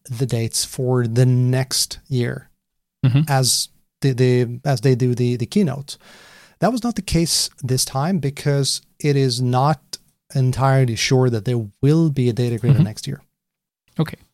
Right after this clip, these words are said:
Speaker 1: Uh, for a lot of reasons, and one of them
Speaker 2: Mm-hmm.
Speaker 1: being that both Ben and, and, uh, William are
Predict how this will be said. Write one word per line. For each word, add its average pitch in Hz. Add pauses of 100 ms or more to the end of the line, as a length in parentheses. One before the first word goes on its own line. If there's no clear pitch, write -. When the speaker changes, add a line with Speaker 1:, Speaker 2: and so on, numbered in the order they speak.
Speaker 1:
Uh, 117
for 147
a 147
lot 139
of 135
reasons, 113
and 113
one 147
of 139
them 120
Speaker 2:
Mm-hmm. 143
Speaker 1:
being 123
that 113 (120)
both -
Ben 123
and, 120
and, 113
uh, 110 (160)
William 120
are 120